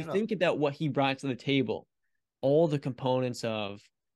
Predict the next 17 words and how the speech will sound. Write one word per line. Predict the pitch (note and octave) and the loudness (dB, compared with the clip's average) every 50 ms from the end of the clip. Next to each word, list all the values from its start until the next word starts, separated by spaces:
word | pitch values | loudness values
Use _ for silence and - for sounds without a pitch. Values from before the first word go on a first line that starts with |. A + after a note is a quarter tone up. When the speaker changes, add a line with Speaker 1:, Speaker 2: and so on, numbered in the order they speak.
| _ - | _ -8
Speaker 1:
just | - C#3 A#2 B2 | -6 -6 -4 -4
a | A2+ | -8
true | - - - D#3 D#3+ C#3+ | -6 -2 0 2 2 2
franchise | - D3+ D3+ C#3+ - D#3 C#3 B2+ A2 | 0 -2 -2 0 0 0 0 0 0
guy, | - C3+ C3 B2+ A#2 | -2 -2 -2 -2 -4
he | A2+ - D#3+ D#3 | -4 -2 -2 0
maximized | C#3 B2+ B2+ C3 C3 - - C3+ B2 A#2+ A2+ A2+ | 0 0 0 -2 -4 -4 -4 -2 -2 -2 -2 -4
the | - A2 | -8 -12
talent. | - - - A#2 A2 F#2+ - - - - - - | -12 -6 -4 -4 -4 -4 -6 -10 -14 -18 -12 -8
And | B2+ B2 | -6 -4
that, | C3 C#3 D3 C#3 | -2 -2 -2 -2
to | - C#3+ | -2 -2
me, | D3 D3 C#3 | 0 0 0
made | B2+ C3 C3+ C3+ B2+ | 0 0 0 -2 -2
him | C3 A2+ | -4 -8
a | G#2+ | -10
franchise | - - G#2+ G#2+ G#2 G2+ - G2+ G2 F#2+ F2+ - | -10 -8 -6 -6 -6 -6 -6 -6 -6 -6 -6 -10